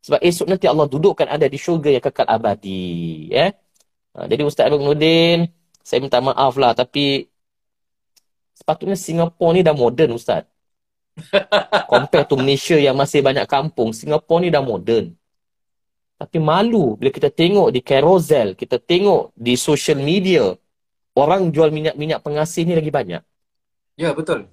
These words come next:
Speaker 2: Betul, betul.
Speaker 1: Malu bila saya tengok orang main kuda kepang kat Boon Lay.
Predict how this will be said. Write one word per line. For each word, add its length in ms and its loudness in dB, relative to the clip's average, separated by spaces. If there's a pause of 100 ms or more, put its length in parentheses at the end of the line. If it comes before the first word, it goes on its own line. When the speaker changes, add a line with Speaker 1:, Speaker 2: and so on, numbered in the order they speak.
(120)
Speaker 2:
Betul, 240 -8
betul. 200 -12 (1400)
Speaker 1:
Malu 560 2
bila 160 4
saya 220 2
tengok 260 0
orang 300 4
main 160 2
kuda 260 0
kepang 400 0
kat 160 2
Boon 220 0
Lay. 480 2